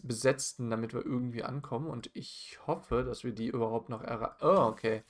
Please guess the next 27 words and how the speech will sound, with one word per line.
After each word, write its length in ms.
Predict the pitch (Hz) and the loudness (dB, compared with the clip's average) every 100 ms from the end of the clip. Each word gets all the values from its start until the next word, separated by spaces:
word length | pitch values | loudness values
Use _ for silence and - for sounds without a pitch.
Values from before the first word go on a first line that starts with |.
| - _ | -20 _
überhaupt 400 | 131 120 117 113 | 0 4 4 2
noch 100 | 120 | 0
erreichen, 760 | - 110 113 185 196 139 208 - - _ - - - - - - - - - - - - - - - | -2 6 8 8 6 0 0 -4 -12 _ -20 -18 -16 -16 -16 -16 -18 -18 -18 -20 -20 -20 -20 -20 -14
bevor 600 | 123 117 - 127 131 131 - | -4 -4 2 10 12 10 8
es 340 | 123 - - | -2 -2 0
dann, 380 | 123 120 120 - | 0 0 -4 -4
äh, 60 | 131 | -2
richtig 800 | 120 120 113 120 - 127 - - | 0 0 -2 -2 0 -2 -2 -6
Probleme 560 | - 113 123 233 190 | -4 2 6 6 6
gibt. 320 | 117 - - - - - - - - | 4 2 -4 -18 -18 -20 -20 -20 6
So, 320 | 160 117 - - - - - - - - - | 12 12 10 4 -12 -14 -14 -14 -14 -14 -6
die 100 | 165 | -4
schwarze 480 | - 196 226 226 214 | 8 10 12 10 6
Witwe. 520 | 165 - 120 117 - - - - | 6 6 6 6 2 -16 -20 6
Aber 160 | 170 208 | 8 10
die 120 | 208 | 10
war 120 | 220 | 10
eigentlich 320 | 175 190 190 | 8 2 0
immer 200 | 185 202 | 4 4
schon 200 | 190 170 | 4 4
ganz 200 | 147 135 | 2 2
gut 160 | 180 185 | -4 -2
zu 120 | 123 | -2
besiegen, 400 | 113 117 117 110 | 0 0 0 -2
muss 160 | 107 117 | -4 -4
ich 100 | 107 | 0
sagen. 320 | 113 113 | 0 0